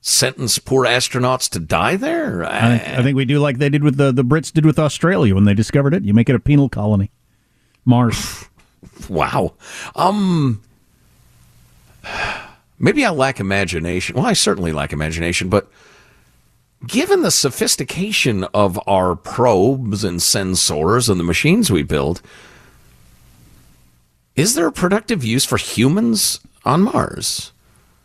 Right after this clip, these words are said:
Speaker 1: I mean, they could do experiments, I suppose.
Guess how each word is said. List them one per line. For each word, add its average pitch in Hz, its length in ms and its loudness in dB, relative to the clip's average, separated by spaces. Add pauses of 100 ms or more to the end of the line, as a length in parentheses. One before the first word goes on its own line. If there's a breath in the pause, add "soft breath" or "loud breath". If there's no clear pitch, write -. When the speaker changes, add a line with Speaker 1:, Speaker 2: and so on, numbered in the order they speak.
(360)
Speaker 1:
I 127 60 0
mean, 165 140 4
they 170 140 2
could 135 200 -8
do 208 220 2
experiments, 143 1040 -2
I 113 80 0
suppose. 107 1300 0